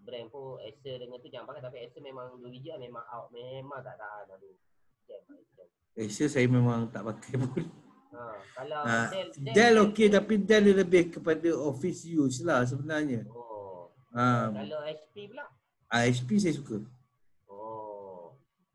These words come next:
Speaker 2: H P,
Speaker 1: Jadi
Speaker 2: Sony okey juga. Tapi Sony pun dah slow down sekarang.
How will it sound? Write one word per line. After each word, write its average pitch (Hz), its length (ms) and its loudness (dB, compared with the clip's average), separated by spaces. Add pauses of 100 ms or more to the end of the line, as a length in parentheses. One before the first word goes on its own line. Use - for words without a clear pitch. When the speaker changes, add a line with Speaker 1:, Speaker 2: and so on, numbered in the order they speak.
Speaker 2:
H 110 280 -8
P, - 80 -14
Speaker 1:
Jadi 139 180 -2 (560)
Speaker 2:
Sony 170 680 4
okey 113 320 2
juga. 147 360 6
Tapi 120 200 -4
Sony 143 320 -2
pun 165 80 -6
dah 151 160 0
slow 123 240 -2
down 143 240 2
sekarang. 135 440 0